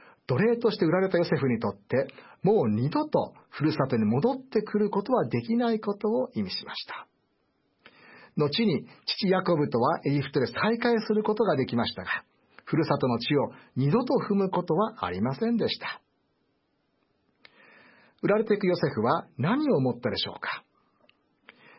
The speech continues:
父ヤコブから繰り返し聞かされた話を思い出しました。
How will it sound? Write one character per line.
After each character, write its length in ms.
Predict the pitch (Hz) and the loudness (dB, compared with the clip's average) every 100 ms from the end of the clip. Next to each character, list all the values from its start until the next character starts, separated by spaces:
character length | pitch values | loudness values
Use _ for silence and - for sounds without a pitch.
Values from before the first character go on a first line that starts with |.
| - | -8
父 200 | - 196 | -2 0
ヤ 100 | 185 | 2
コ 140 | 156 | 2
ブ 80 | 139 | 2
か 100 | 131 | 2
ら 140 | 139 | 0
繰 160 | 143 180 | 0 0
り 120 | 233 | 0
返 220 | 240 254 | 2 2
し 120 | 220 190 | 2 -2
聞 120 | - | -2
か 160 | 202 185 | 0 2
さ 80 | 180 | 2
れ 100 | 170 | 2
た 120 | 156 | 0
話 400 | 139 160 160 170 | 2 2 2 2
を 60 | |
思 240 | 110 110 151 | 2 2 0
い 40 | |
出 100 | 180 | 0
し 120 | 165 | -2
ま 100 | 180 | -4
し 100 | 139 | -4
た。 200 | - - | -6 -10